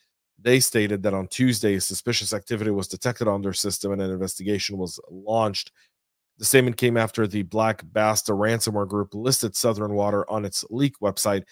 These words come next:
They've claimed to have stolen seven hundred and fifty gigabytes worth of files, including ones containing P I I and corporate documents. The attackers posted several screenshots sh-, showing that they had obtained, uh, identification document scans like passports and driver's license,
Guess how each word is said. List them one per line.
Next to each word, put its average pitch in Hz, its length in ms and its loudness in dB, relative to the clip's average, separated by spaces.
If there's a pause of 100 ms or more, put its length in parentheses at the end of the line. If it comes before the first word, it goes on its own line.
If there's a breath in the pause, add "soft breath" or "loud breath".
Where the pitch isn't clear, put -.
(300 soft breath)
They've - 120 -20
claimed 117 220 0
to 113 40 2
have 101 120 0
stolen 107 320 0
seven 113 320 0
hundred 110 380 -2
and 90 160 -8
fifty 123 320 -2
gigabytes 104 540 0 (400 soft breath)
worth 123 240 4
of 98 140 -4
files, 113 540 0
including 101 360 -4
ones 107 220 -2
containing 101 420 -6
P 110 200 -2
I 101 240 2
I 98 40 0
and 95 120 -4
corporate 90 420 -8
documents. 101 580 0 (600 soft breath)
The 113 100 0
attackers 113 460 2
posted 98 380 -4
several 98 300 0
screenshots 131 680 2
sh-, 101 160 -6
showing 123 320 2
that 113 100 0
they 98 100 0
had 98 120 0
obtained, 113 480 -4 (420)
uh, 95 160 0
identification 101 720 0
document 107 400 0
scans 123 380 0
like 98 120 -4
passports 113 520 -2
and 101 180 -4
driver's 104 400 2
license, 92 480 -4